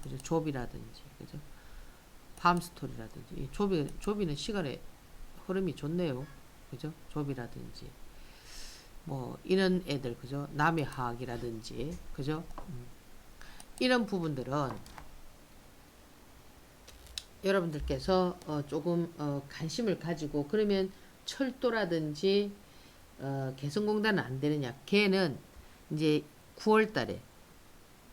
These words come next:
통일부에서 차관급 이상이 방미합니다. 미국을 가, 가기 때문에 그때 뭡니까? 또 그는 기대 심리에 의해서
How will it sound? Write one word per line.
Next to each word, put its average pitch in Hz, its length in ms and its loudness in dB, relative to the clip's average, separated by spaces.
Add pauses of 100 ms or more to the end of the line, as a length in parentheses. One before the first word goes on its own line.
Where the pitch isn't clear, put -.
(100)
통일부에서 196 640 4
차관급 185 540 2
이상이 120 380 -2 (200)
방미합니다. 143 920 0
미국을 135 440 -2
가, - 180 -8 (220)
가기 143 240 0
때문에 117 460 -4 (260)
그때 233 380 4
뭡니까? 123 440 -2 (120)
또 156 140 0
그는 170 380 2
기대 208 300 2
심리에 143 420 0
의해서 117 540 0